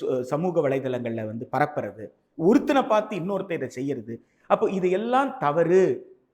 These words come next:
இது ஒரு வேகமாக ஒரு தொற்று நோய் போல இது பரவி கொண்டிருக்கிறது. இது, இது ஆபத்து, இது சமூகத்துக்கு ஒரு மிகப்பெரிய ஆபத்து என்பதை உணர்ந்து, அந்த ஆபத்திலிருந்து அந்த குழந்தைகளை காப்பாற்றணும்னா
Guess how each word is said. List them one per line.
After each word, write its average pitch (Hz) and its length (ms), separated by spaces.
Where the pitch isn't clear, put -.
இது 151 340
ஒரு 135 120
வேகமாக 226 640
ஒரு 165 140
தொற்று 220 320
நோய் 240 200
போல 220 260
இது 175 140
பரவி 160 280
கொண்டிருக்கிறது. 117 760
இது, 180 180
இது 196 180
ஆபத்து, 196 600
இது 139 120
சமூகத்துக்கு 190 640
ஒரு 156 100
மிகப்பெரிய 185 480
ஆபத்து 131 600
என்பதை 151 380
உணர்ந்து, 123 520
அந்த 254 260
ஆபத்திலிருந்து 254 840
அந்த 185 200
குழந்தைகளை 185 460
காப்பாற்றணும்னா 143 800